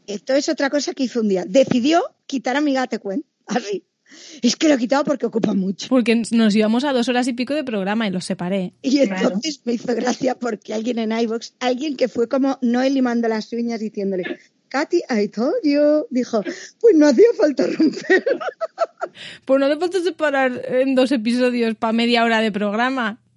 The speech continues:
Speaker 2: Me tenéis que querer como soy, con, con, con mis talks y con mis cosas. Igual que yo quiero a Noé como es,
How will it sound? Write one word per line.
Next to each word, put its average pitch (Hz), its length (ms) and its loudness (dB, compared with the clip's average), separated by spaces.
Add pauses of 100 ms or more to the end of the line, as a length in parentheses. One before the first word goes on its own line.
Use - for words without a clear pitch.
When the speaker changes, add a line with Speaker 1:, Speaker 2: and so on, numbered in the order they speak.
(140)
Speaker 2:
Me 233 180 0
tenéis 262 300 2
que 311 140 0
querer 262 260 2
como 247 260 0
soy, 185 380 -4
con, 208 280 -4
con, 196 360 -4
con 202 200 -2
mis 196 240 -2
talks 285 460 -2
y 240 120 -4
con 196 180 -2
mis 180 160 -6
cosas. 202 440 -10
Igual 185 280 -8
que 214 100 -2
yo 208 140 -2
quiero 226 180 2
a 226 100 2
Noé 233 240 2
como 233 240 2
es, 269 280 0